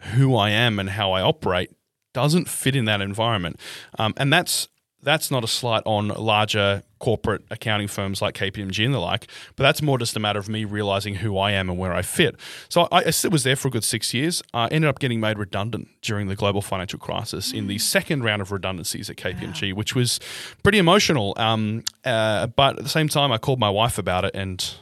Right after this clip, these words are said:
Speaker 1: and she'd been looking for work for a while herself. She'd been caring for her mum who'd been unwell and she was looking to return to the workforce and had no luck for six months or so. Half an hour after I told her that,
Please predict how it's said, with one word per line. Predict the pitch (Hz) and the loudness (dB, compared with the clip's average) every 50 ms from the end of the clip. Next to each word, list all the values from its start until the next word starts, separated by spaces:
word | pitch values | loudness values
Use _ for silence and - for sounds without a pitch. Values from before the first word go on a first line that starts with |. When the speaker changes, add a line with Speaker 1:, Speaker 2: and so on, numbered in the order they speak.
| - _ _ - - | -20 _ _ -12 -8
Speaker 1:
and | 98 98 98 | -6 -4 0
she'd | - - 165 139 | 0 0 2 2
been | 135 113 | 0 0
looking | 107 107 - 107 101 | -2 -2 -4 -6 -6
for | - - 101 | -4 -4 -2
work | 98 101 98 - - | 0 0 0 0 -2
for | - 104 95 | -2 -2 0
a | 92 | 2
while | 95 98 98 101 98 92 85 | 4 4 6 6 6 4 2
herself. | 92 98 92 - - 107 98 90 - - | 0 -2 -2 0 2 2 0 0 -2 -4
She'd | - - 101 104 | -4 -4 -2 -2
been | 101 98 | -4 -4
caring | - - 104 101 101 | -4 -4 -4 -4 -4
for | - - 101 95 | -4 -6 -6 -4
her | 101 101 | -4 -4
mum | 98 95 98 107 101 | -2 -2 -2 -2 -4
who'd | 120 113 - | -6 -4 -2
been | 107 107 110 | -2 -2 -2
unwell | 110 107 110 123 151 170 | -2 -4 -4 -2 -2 -2
and | 139 - | -2 -2
she | - 101 | -4 -6
was | 95 104 | -6 -8
looking | 104 - 113 107 | -8 -8 -8 -8
to | - - | -8 -8
return | 98 - - 104 95 - | -8 -6 -6 -6 -6 -6
to | - 90 | -8 -6
the | |
workforce | 92 101 101 98 - - 98 92 98 - - - | -4 -4 -4 -4 -4 -6 -6 -4 -4 -4 -4 -4
and | 90 85 - - - - - - - - - - | -6 -8 -10 -14 -16 -18 -16 -16 -18 -20 -12 -4
had | - 127 117 | -2 0 0
no | 120 117 101 | 2 0 0
luck | 95 107 107 - | 0 0 -2 -2
for | - 98 | -4 -4
six | - - - 101 - - | -4 -4 -4 -4 -4 -4
months | 104 101 101 - - | -4 -4 -4 -4 -4
or | 104 | -4
so. | - - 98 87 87 90 - - - - - - - - - _ _ _ _ - - | -4 -2 -2 -2 -2 -4 -6 -10 -16 -20 -20 -20 -20 -20 -20 _ _ _ _ -10 -2
Half | 123 143 147 139 - | 0 0 0 0 0
an | 143 | 0
hour | 120 110 107 | 0 2 4
after | 104 101 104 - - - 98 | 4 2 2 0 0 -2 -2
I | 92 | -2
told | 90 - 107 98 98 95 | -2 -2 -2 -2 -2 -2
her | 101 95 95 90 | -2 -2 -2 -2
that, | 87 92 90 87 - | 0 0 -2 -2 -4